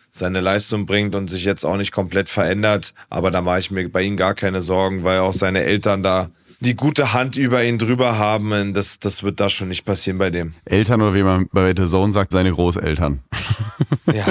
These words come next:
Speaker 1: ganz, ganz schwierige
Speaker 2: Ähm.
Speaker 1: Sache.
Speaker 2: <laughs> Aber du kannst jetzt gerne mal ins Schwärmen geraten. Was macht diesen Spieler, äh, so aus? Wie ist das, mit ihm zusammenzuspielen, ihn vor sich zu haben, wenn er da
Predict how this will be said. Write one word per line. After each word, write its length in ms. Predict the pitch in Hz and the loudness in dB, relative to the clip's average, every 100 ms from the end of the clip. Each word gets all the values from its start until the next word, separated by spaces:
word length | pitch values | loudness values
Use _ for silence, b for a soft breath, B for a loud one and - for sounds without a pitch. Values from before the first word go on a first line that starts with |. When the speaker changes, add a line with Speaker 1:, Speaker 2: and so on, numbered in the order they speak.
| - | 0
Speaker 1:
ganz, 400 | 117 123 - 107 | 0 2 -2 0
ganz 320 | 120 135 135 - | 0 0 0 -2
schwierige 680 | 120 120 127 127 110 104 101 | 2 4 4 4 4 2 0
Speaker 2:
Ähm. 40 | |
Speaker 1:
Sache. 320 | 92 98 104 95 | 0 -2 0 -2
Speaker 2:
<laughs> 1900 | - - - - - 185 - - - - - - _ _ - - - - - | -2 -8 -8 -10 0 0 2 -2 0 -4 -4 -10 _ _ -10 -8 -8 -8 0
Aber 200 | 127 131 | 2 2
du 80 | |
kannst 260 | 127 151 139 | 2 0 0
jetzt 160 | 139 - | -8 2
gerne 260 | 143 160 | 4 4
mal 100 | 151 | 2
ins 160 | 135 - | 2 -2
Schwärmen 380 | - 135 139 117 | 2 4 4 2
geraten. 420 | 95 98 98 107 | 2 2 2 0
Was 160 | 120 151 | 0 2
macht 200 | 127 127 | 0 -2
diesen 200 | 117 113 | -4 -6
Spieler, 600 | - 120 123 110 98 104 | -2 2 4 4 2 2
äh, 40 | |
so 140 | 98 101 | 2 2
aus? 180 | 101 | 0
Wie 100 | 98 | 0
ist 140 | 117 - | -2 0
das, 140 | 107 | 0
mit 140 | 110 - | 0 0
ihm 140 | 110 | -2
zusammenzuspielen, 720 | - 101 101 98 98 - 95 | 0 2 0 0 -4 0 2
ihn 100 | 95 | 2
vor 260 | - 104 95 | 2 2 2
sich 180 | 87 | -2
zu 160 | - 87 | -2 0
haben, 220 | 87 87 | 2 2
wenn 100 | 87 | 2
er 60 | 87 | 2
da 260 | 87 90 | 2 0